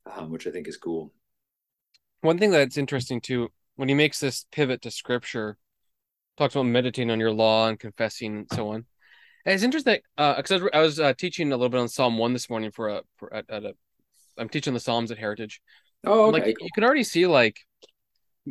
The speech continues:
Speaker 2: even in Psalm one, meditating on the law is not like how we think of law as, like,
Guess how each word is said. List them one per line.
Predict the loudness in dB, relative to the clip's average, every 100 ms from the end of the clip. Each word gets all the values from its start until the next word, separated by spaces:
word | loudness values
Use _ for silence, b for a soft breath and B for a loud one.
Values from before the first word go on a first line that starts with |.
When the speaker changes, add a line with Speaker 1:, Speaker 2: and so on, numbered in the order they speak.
| -6
Speaker 2:
even | 0 2 2
in | 0
Psalm | 2 2
one, | 2 0 0
meditating | -4 -4 -4
on | -2
the | -2
law | 0 0 0 -2
is | -6
not | 0 4 4 2
like | 0 0
how | -2 -2
we |
think | -2 -2
of | -2
law | 0 2
as, | 0 -2
like, | -6 -8